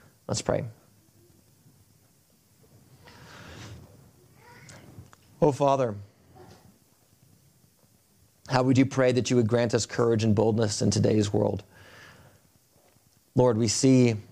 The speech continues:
even in the face of the sufferings that we must endure, the opposition that we must endure in today's world, that there really is so little courage. There really is so little boldness.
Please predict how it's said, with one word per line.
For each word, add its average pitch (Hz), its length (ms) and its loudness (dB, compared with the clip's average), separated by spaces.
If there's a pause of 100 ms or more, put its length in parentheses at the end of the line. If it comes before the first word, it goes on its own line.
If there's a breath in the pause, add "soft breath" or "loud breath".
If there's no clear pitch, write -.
(560)
even 127 460 0 (640)
in 117 380 0 (340)
the 123 60 0
face 131 380 0
of 117 100 0
the 110 80 -4
sufferings 127 920 -2 (520 soft breath)
that - 100 -2
we 110 120 2
must 113 260 0
endure, 117 380 2
the 113 120 -2
opposition 110 420 -4
that 117 80 0
we 117 80 -2
must 113 260 -2
endure 113 200 2
in 113 60 -4
today's 110 300 -2
world, 117 280 0 (1800 loud breath)
that 151 180 2
there 156 140 2
really 156 360 2
is 135 180 0
so 151 300 2
little 139 280 2
courage. 113 540 -4 (1120)
There 131 120 2
really 147 340 4
is 135 140 2
so 156 680 0
little 135 320 2
boldness. 120 640 -2